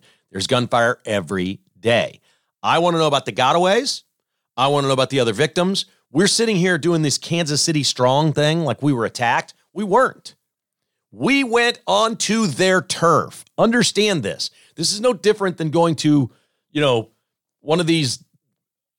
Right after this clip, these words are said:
ocean cruises and getting in a shark cage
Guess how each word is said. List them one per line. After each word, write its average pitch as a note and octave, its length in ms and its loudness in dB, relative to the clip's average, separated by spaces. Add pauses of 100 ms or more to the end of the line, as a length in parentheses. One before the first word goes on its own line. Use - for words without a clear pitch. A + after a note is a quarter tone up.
(300)
ocean F#3+ 380 2
cruises C3 760 0 (320)
and D#3 220 -2
getting F#3 300 0
in E3+ 100 0
a C#3 160 -2
shark A#3 420 0
cage B2+ 640 -2